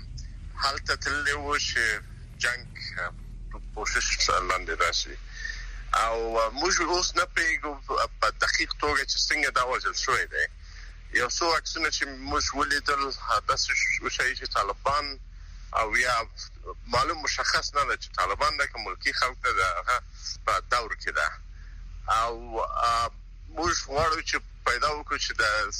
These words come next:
څه شی و-، وژل شوی دی په دقیق توګه، څنګه وژل شوی دی او چا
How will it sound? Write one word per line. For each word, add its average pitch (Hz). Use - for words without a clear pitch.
څه 160
شی -
و-، 123
وژل 123
شوی 123
دی 117
په -
دقیق -
توګه، 92
څنګه 156
وژل 131
شوی 120
دی 120
او 101
چا 135